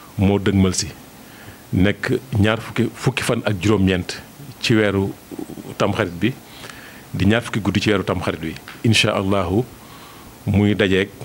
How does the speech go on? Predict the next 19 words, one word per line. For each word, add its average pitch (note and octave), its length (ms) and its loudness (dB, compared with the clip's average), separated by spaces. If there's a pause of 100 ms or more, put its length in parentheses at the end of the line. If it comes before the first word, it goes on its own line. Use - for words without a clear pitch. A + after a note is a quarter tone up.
(480)
ñaar G#2 220 4
fukki - 160 -6
fan G#2 160 -2
ak G#2+ 140 -4
juróom-ñett, F#2+ 400 0
le G#2+ 100 0
vingt-huit F#2+ 460 0
août. - 300 0 (720)
Sëriñ G2 300 2
bi F#2+ 100 4
nag G2 140 2 (340)
di G#2 220 0
ci A2 100 2
woo G2 240 4
jullit F#2+ 240 0
yépp, C#3 200 2 (720)
rawatina G2+ 380 2
taalibe F#2 340 0
yi. D#2 180 -2